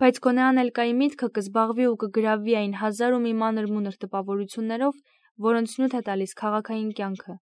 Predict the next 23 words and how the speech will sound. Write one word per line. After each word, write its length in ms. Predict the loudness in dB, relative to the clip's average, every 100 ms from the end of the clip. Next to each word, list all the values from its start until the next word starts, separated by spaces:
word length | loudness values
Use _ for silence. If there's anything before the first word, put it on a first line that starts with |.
| _ _ _ _ _ -6
Մինչդեռ 380 | -4 -2 -4 -2
Պլոշովում 640 | 0 0 -2 -4 -4 -4
նա 160 | -4
ավելի 240 | -4 -2 -4
ուշադրություն 680 | -4 -6 -4 -4 -4 -6
կդարձներ 600 | -6 -4 -6 -6 -6 -2
ամեն 280 | -2 -2 -2
մի 100 | -2
փոփոխության 680 | -4 -6 -6 -8 -6 -6 -6
վրա, 180 | -6 -8 -10 _ _ _ -4
որ 180 | -2 -2
կարող 320 | -2 0 0
էր 160 | -4 -6
նկատել 400 | -8 -6 -8 -8
շրջապատող 580 | -8 -8 -6 -6 -8 -8
պայմանների 600 | -8 -8 -8 -8 -8 -10
մեջ։ 240 | -12 -18 _ _ _ _ _ _ _ _ _ _ _ _ _ _ 0
Տանից 280 | 4 4 2
երբեք 380 | 0 2 0 0
մենակ 340 | -2 -2 -2
դուրս 200 | -4 -6
չի 160 | -8 -8
գա 180 | -10